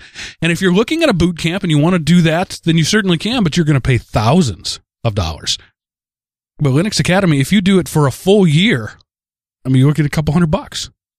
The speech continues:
So it's, it's just, it's cheap, but it's not low quality. It's high quality and inexpensive. And that's a good combination. That is a Linux combination. That's what we like <laughs> in the Linux world.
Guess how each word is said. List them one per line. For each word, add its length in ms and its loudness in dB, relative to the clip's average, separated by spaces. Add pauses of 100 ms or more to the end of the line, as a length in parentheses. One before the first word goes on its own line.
(140)
So 240 0
it's, 280 -2
it's 120 -2
just, 360 -4 (100)
it's 220 -2
cheap, 320 -4 (680)
but 160 0
it's 200 -4
not 280 -2
low 200 0
quality. 500 -2 (800)
It's 120 0
high 200 0
quality 480 2
and 120 4
inexpensive. 600 -2 (640)
And 140 2
that's 160 0
a 60 0
good 160 -2
combination. 520 0
That 220 0
is 140 0
a 100 2
Linux 440 0
combination. 540 2
That's 200 0
what 160 2
we 160 4
like 400 0
<laughs> 240 -18
in 440 2
the 60 4 (100)
Linux 300 0
world. 460 2